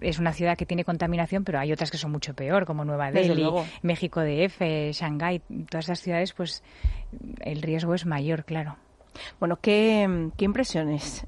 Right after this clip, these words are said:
Speaker 2: te ha dejado esta entrevista de una mujer, eh, yo creo que, que un cierto magnetismo, se
Speaker 1: Sí.
Speaker 2: puede ver incluso en las imágenes,
Speaker 1: Sí,
Speaker 2: en las
Speaker 1: sí, sí.
Speaker 2: fotografías que habéis publicado?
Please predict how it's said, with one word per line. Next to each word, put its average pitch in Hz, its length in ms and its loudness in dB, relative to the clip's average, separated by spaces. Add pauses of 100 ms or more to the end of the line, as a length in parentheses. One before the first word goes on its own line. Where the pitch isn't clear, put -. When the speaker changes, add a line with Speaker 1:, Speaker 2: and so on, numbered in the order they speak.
(100)
Speaker 2:
te 175 80 4
ha 175 60 6
dejado 175 320 2
esta 170 520 0
entrevista 175 640 2
de 165 80 2
una 170 180 2
mujer, 170 380 0 (400)
eh, 160 400 4
yo 170 120 2
creo 180 200 2
que, 156 580 4
que 165 120 -6
un 160 180 0
cierto 185 320 2
magnetismo, 190 720 2
se 220 140 4
Speaker 1:
Sí. 180 60 4
Speaker 2:
puede 190 180 4
ver 180 100 4
incluso 175 320 0
en 160 60 2
las 160 180 0
imágenes, 175 380 4
Speaker 1:
Sí, 160 80 2
Speaker 2:
en - 20 8
las 156 80 4
Speaker 1:
sí, - 80 -2
sí. 175 60 0
Speaker 2:
fotografías 165 460 2
que - 80 -2
habéis 160 120 0
publicado? 170 560 0